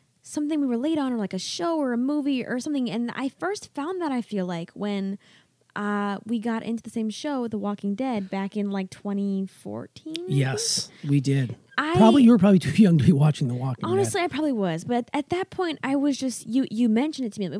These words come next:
Speaker 1: we were walking down a street somewhere in Maryland, and you mentioned a show, and I was listening 'cause I always would so, would be so intrigued and trying to learn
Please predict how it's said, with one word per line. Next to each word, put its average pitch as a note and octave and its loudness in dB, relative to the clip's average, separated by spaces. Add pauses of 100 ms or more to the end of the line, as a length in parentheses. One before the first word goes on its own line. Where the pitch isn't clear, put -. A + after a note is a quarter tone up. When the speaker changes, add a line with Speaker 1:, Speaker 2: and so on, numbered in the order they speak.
(160)
Speaker 1:
we C4+ -6
were - -4
walking D4+ -6
down B3+ 0
a A#3+ 2
street - -6
somewhere G3 -4
in F#3 -2
Maryland, F3+ -2 (480)
and A3 0
you A3+ 2
mentioned C#4+ -2
a - -6
show, F3+ -4 (720)
and G#3 -6
I G3+ 0
was F3 -2
listening F#3 -2
'cause F#3+ -10
I G3 -2
always A#3+ 2
would G#3 -2
so, A3 0
would G#3 0
be G3 -2
so A#3 -2
intrigued A3+ 0
and F3+ -6
trying G#3 0
to G3 2
learn F3+ 0